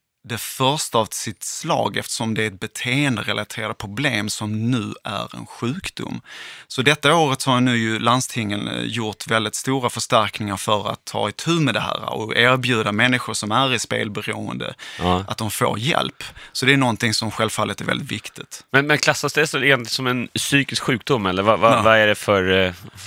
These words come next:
Speaker 2: kategori av
Speaker 1: Ja, men det är precis som en, som, som alkoholism. Det är samma kategori. Det är alltså ett sjukligt tillstånd, och, eh, där du kan få, eh, väldigt, eh,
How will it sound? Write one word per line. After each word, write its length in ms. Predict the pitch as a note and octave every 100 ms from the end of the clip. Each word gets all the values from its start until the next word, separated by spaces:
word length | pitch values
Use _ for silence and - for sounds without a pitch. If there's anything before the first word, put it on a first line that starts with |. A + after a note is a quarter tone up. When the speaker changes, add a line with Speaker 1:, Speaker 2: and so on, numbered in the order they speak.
| -
Speaker 2:
kategori 640 | A#2 - A#2+ B2 C3 A2+
av 340 | C#2+ F2+ D2+ D2 - _ _
Speaker 1:
Ja, 80 | F#3+
men 160 | D#3
det 180 | C3+ G3
är 40 |
precis 340 | D3+ C#3 G3 D#3+
som 160 | C#3+
en, 260 | C3+ C3+ C3+
som, 300 | - C#3 C3
som 200 | - B2
alkoholism. 800 | A2 G#2 A2 A2+ D#4 D3 - A2+ A2+ C2 -
Det 140 | C3+
är 40 | D#3+
samma 400 | - C3 C#3+ A2
kategori. 600 | A#2 A2+ G2+ A#2+ E3+ B2
Det 100 | B2+
är 40 |
alltså 180 | D3 A#2
ett 60 |
sjukligt 480 | - - C3 - A#2
tillstånd, 560 | - B2 - - - C2
och, 260 | A#2 -
eh, 140 | A#2 A2
där 260 | G#2+ A#2 A2+
du 100 | G#2+
kan 240 | B2 A2
få, 460 | - B2+ G#2+ G#2+ D3 - - - _ -
eh, 420 | G2+ G2 B1 - - - -
väldigt, 760 | A2 B2 B2 A2 G#2 - -
eh, 200 | B1+ B1